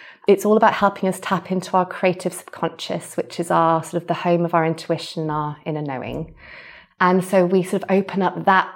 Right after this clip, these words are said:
part of ourselves rather than, like, trying to work out what we think we should be doing in a year from now. We just sort of, like, <sighs> just sort of allow that intuition to guide us.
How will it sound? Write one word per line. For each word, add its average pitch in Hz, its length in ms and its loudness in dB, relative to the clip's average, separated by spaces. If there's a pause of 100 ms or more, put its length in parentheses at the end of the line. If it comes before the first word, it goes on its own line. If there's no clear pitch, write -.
(140)
part 160 300 0
of 165 100 -2
ourselves 151 680 0
rather 170 340 4
than, 165 240 6
like, 160 420 2
trying 175 320 2
to 175 160 -6
work 175 420 4
out - 240 2
what - 260 0
we 180 160 2
think - 260 2
we 180 100 2
should 180 260 -2
be 196 80 0
doing 175 560 4
in 175 260 0
a 185 60 4
year - 220 4
from 165 220 0
now. 160 280 0 (400)
We 180 120 6
just 185 220 2
sort 190 140 4
of, 180 60 -4
like, 175 400 2 (560)
<sighs> - 720 -6
just 180 220 -2
sort 180 100 2
of 180 280 0
allow 180 480 6
that 165 300 2 (100)
intuition 175 760 2
to 156 340 0 (120)
guide 208 360 6
us. 135 340 -4